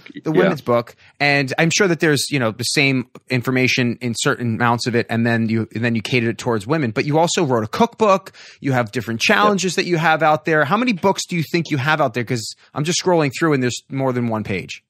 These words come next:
Speaker 2: Um, so yeah, some of them I've, I mean, paid books, 'cause I've done some free stuff kinda just for fun and 'cause it's, it's, it's, I guess, decent top of funnel, but
Speaker 1: Yeah.
Speaker 2: for paid, maybe, like, twelve. And I have a new one coming out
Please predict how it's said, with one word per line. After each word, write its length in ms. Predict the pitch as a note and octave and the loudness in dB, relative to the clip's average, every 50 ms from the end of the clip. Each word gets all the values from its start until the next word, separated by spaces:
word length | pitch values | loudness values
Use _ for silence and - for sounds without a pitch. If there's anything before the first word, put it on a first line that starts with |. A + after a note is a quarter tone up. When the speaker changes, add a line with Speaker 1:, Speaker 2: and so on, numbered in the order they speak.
| _ _ - | _ _ 2
Speaker 2:
Um, 720 | F#3 G3 G3+ G3+ G3+ G3+ G3+ G3+ G3+ G3 G3 G3 F3+ - | 4 4 6 4 4 4 4 2 2 0 -2 -2 -4 -4
so 300 | - - - F3+ E3+ - - | -4 0 2 2 2 2 2
yeah, 180 | E3 E3 D#3 | 2 2 2
some 240 | D#3 - - G#3 G#3+ | 2 2 0 0 2
of 60 | A3 | 2
them 120 | G#3+ G3+ G3 | 2 2 2
I've, 400 | F3+ E3 C#3+ - - - - - - | 2 2 0 -4 -12 -20 -18 -14 -12
I 300 | - - - - - B2+ | -10 -8 -8 -4 -2 0
mean, 180 | C#3 C#3 B2+ B2 | 2 2 2 0
paid 380 | - - - B2 B2+ C3+ C3+ | -2 -2 0 0 0 0 0
books, 300 | B2+ D#3+ D#3+ E3 E3 - | 2 0 0 0 0 -6
'cause 120 | - - D3 | -4 0 2
I've 120 | F3 F3 E3+ | 2 2 4
done 160 | G3+ G3 F3 | 2 2 2
some 180 | - - D3 | 0 -2 -4
free 220 | C3+ - - B2+ A#2+ | -4 0 0 0 0
stuff 260 | - - C3 B2+ B2+ | 2 2 2 2 2
kinda 160 | - B2 A#2+ | 0 0 0
just 200 | G#2+ G#2+ G#2 - | 0 -2 -6 -4
for 100 | - G2+ | -6 -6
fun 300 | - - G2 F#2+ G2 G2 | -2 0 0 2 2 2
and 220 | F#2+ F2 F2 D#2+ - | 0 0 -2 -2 -2
'cause 120 | - G2 | -2 -4
it's, 140 | G2 F2 - | -2 0 -2
it's, 300 | G#2+ - G#2 G2+ - - - - _ _ _ _ _ - | 0 0 0 -2 -2 -6 -8 -10 _ _ _ _ _ -12
it's, 460 | - - - - - - - - - | -10 -6 -4 -2 -2 -2 -2 -2 0
I 100 | - G#2 | 2 2
guess, 160 | A2 A2 - - | 2 2 0 0
decent 320 | - G#2+ F#2+ - F2+ F2 | 0 0 2 2 0 0
top 180 | G2+ F#2 - F#2 | 0 -2 -2 -2
of 60 | - | -2
funnel, 240 | - F#2+ F#2+ G#2+ A2 | 0 2 2 4 4
but 200 | A2 F#2 - - - - - - | 2 2 0 -4 -10 -14 -10 -8
Speaker 1:
Yeah. 100 | A2+ G2 | -6 -4
Speaker 2:
for 140 | - A2+ G2 | -2 -2 -2
paid, 480 | - - A#2+ B2+ B2+ C3 B2+ A#2 G2 - - | 0 0 2 2 4 2 2 0 -2 -6 -6
maybe, 360 | - F#2 F#2 E2+ F2+ F2 F2 E2+ | -4 -4 -2 0 2 2 2 2
like, 880 | D#2+ E2 D#2+ D#2+ D#2 D#2 D2+ C#2+ - - - - - - - - - - _ - | 2 2 2 2 2 2 0 -2 -4 -10 -14 -14 -14 -14 -16 -18 -20 -20 _ -10
twelve. 640 | - - - G#2+ A#2 C3+ D#3 F#3 E3+ - - - - | -8 0 2 4 4 4 2 0 -4 -8 -12 -6 -2
And 120 | - G#2 | 0 0
I 80 | G2+ G#2 | 2 2
have 100 | A#2 G2+ | 2 4
a 40 | G2 | 4
new 180 | G#2 A2+ A#2 | 4 6 6
one 200 | A2 A2 G#2+ G#2 | 4 4 4 2
coming 360 | - - A2 G2+ G2 F#2 F#2 | 0 -2 -2 0 0 0 0
out 520 | F2+ F2 F2+ F2 E2+ - - - - - | 0 0 0 0 -2 -4 -8 -12 -12 -12